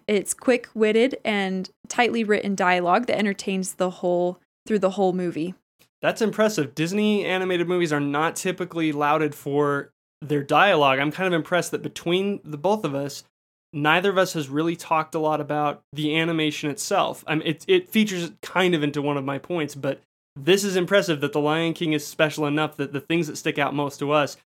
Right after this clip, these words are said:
Speaker 2: are outside of, like, kind of the obvious thing of, like, "Just look at it, look at how it's drawn, it's amazing." So this is really cool.
Speaker 1: But let's just take a quick moment to say it is beautifully animated
Speaker 2: Yeah, I
Speaker 1: in such a simple way.
Speaker 2: It, it goes without saying.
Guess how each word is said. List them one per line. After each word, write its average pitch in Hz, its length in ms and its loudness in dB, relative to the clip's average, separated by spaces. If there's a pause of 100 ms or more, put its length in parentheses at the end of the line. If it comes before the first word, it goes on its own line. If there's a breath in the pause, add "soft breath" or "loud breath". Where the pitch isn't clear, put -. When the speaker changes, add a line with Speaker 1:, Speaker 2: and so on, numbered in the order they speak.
(180)
Speaker 2:
are 160 200 4
outside 165 540 6
of, 143 100 2
like, 143 180 2
kind 151 180 4
of 143 80 2
the 143 140 2
obvious 143 400 2
thing 151 200 -2
of, 135 80 -6
like, 127 160 -2
"Just 165 200 -2
look 220 320 0
at 160 80 4
it, 143 100 0
look 196 220 0
at 170 60 -2
how 143 180 -2
it's 143 120 -6
drawn, 208 280 0
it's 143 120 -4
amazing." 151 440 -4
So 147 100 -8
this 208 160 -8
is 277 100 -4
really 208 240 2
cool. - 300 -4 (400)
Speaker 1:
But 214 320 4 (220)
let's 226 300 2
just 220 340 0
take 208 200 2
a 202 140 2
quick - 300 -2
moment 190 300 -2
to - 60 -12
say 190 500 2
it 208 140 2
is 190 280 2 (120)
beautifully 190 800 2
animated 165 600 -4 (100)
Speaker 2:
Yeah, - 320 -2
I - 140 -10
Speaker 1:
in 220 180 4
such 220 300 2
a 196 60 0
simple - 420 -4
way. - 200 -4
Speaker 2:
It, 269 140 -4
it 220 160 -2
goes 180 240 6
without 147 320 0
saying. - 400 -6